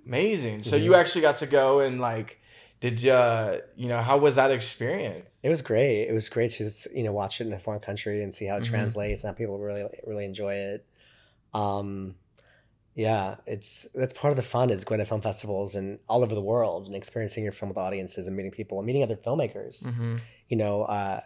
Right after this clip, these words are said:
Speaker 2: I had a filmmaker friend of mine from L A who's from Israel. He was there with his movie.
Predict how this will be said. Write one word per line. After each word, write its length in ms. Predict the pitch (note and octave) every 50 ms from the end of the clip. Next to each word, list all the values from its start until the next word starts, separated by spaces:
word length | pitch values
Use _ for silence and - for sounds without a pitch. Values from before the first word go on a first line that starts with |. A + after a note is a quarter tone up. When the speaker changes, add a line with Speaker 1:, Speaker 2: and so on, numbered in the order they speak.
| _ _ -
Speaker 2:
I 80 | -
had 140 | G#2 G#2+ G#2+
a 40 | G#2
filmmaker 360 | - - A2 G#2 G#2 A2 G2+
friend 220 | - - G#2 G#2 G#2
of 80 | G2+
mine 180 | G2+ G2+ G2+ F#2
from 140 | - G#2+ G#2 G#2+ -
L 200 | A#2 A2+ G#2+ A2+
A 280 | B2 C3 A#2 G#2+ G#2 F#2
who's 160 | G2 G#2 G2+ -
from 160 | - G#2 G2+
Israel. 500 | A2+ C3+ B2 A#2+ A#2+ G2+ F#2+ F#2 E2+ F2+
He 120 | G#2 A#2+ C3
was 100 | C3+ A#2
there 140 | A2+ G#2+ G2+
with 140 | G2 - -
his 140 | B2+ C3
movie. 480 | A#2+ A2 G#2 G#2 F#2 G2 G2 G#2+ A2 G#2+